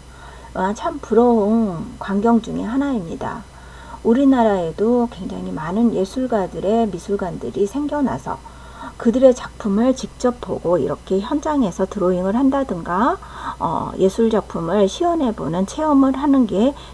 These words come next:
진정한 예술 교육이 아닐까요? 어, 마지막으로 프랑스 루이비통 미술관을 제가 소개해 드리겠습니다. 어, 루이비통 미술관은 천-,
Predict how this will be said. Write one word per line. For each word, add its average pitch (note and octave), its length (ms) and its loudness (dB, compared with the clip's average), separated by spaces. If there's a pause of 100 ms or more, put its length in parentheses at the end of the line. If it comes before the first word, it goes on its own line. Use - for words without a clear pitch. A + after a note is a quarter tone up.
진정한 F#3+ 520 2
예술 A3 280 2
교육이 E3 360 2
아닐까요? F#3 800 0 (800)
어, F3+ 340 -4
마지막으로 G3 840 2
프랑스 C4+ 500 -2
루이비통 A3 760 0
미술관을 G3 760 -2
제가 F3 340 -10
소개해 C4+ 380 -4
드리겠습니다. - 920 -8 (760)
어, G3 80 4
루이비통 C#4 580 4
미술관은 F#3+ 720 2
천-, B3+ 300 0